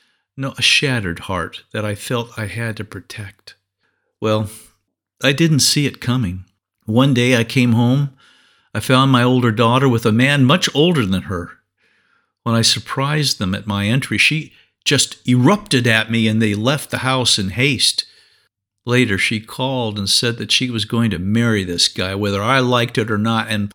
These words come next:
well, goodbye. I freaked. She was so young,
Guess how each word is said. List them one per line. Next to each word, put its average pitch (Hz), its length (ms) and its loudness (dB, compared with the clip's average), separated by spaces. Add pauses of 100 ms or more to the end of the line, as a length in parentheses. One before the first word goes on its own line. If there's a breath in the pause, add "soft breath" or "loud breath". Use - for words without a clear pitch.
well, 110 400 -4
goodbye. 113 500 0 (800)
I 104 60 -10
freaked. - 640 -6 (100)
She - 280 -4
was 92 160 0
so 127 320 0
young, 107 480 -2